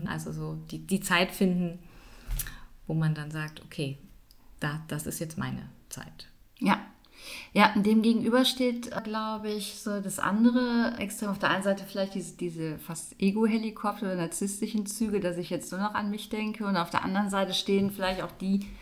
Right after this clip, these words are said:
Speaker 2: die sich da so ein bisschen verlieren oder auch vergessen und überhaupt nicht mehr drüber nachdenken, was ist mir eigentlich wichtig? Ja, und sind dann
Speaker 1: Ja.
Speaker 2: sich für die Familie aufopfern
Speaker 1: Ja.
Speaker 2: und gar nicht mehr mitkriegen, „Hey, ich bin ja auch noch da.“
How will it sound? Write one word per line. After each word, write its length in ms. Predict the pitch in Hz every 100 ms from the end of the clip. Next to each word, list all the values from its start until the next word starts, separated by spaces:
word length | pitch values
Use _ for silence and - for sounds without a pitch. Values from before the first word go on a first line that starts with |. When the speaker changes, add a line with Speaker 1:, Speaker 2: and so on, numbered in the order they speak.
| - - - -
Speaker 2:
die 120 | 180
sich 240 | 185 196 -
da 160 | 202
so 80 | 202
ein 80 | 196
bisschen 240 | 202 214
verlieren 640 | - 202 202 226 180 139 147
oder 240 | 147 151
auch 60 | -
vergessen 800 | 180 170 185 190 196 196 202
und 560 | - 175 175 175 165 -
überhaupt 320 | 175 185 185 -
nicht 160 | -
mehr 80 | 180
drüber 200 | 175 170
nachdenken, 480 | 170 175 190 196 175
was 100 | 165
ist 160 | 165 190
mir 300 | 190 220 226
eigentlich 460 | 226 233 240 233
wichtig? 520 | 233 247 - 262 285
Ja, 160 | - 185
und 120 | 185
sind 160 | 185 180
dann 200 | 180 175 - - - - - -
Speaker 1:
Ja. 120 | 156
Speaker 2:
sich 140 | 190 185
für 140 | 220
die 100 | 190
Familie 640 | - 185 185 214 214 -
aufopfern 460 | - 185 196 202 170 165
Speaker 1:
Ja. 100 | 202
Speaker 2:
und 100 | 196
gar 180 | 185 185
nicht 180 | 202 208
mehr 100 | 202
mitkriegen, 500 | 196 - - 196 190
„Hey, 220 | 190 202 -
ich 140 | -
bin 160 | 196 202
ja 200 | 185 214
auch 60 |
noch 220 | 220 185 -
da.“ 280 | 151 143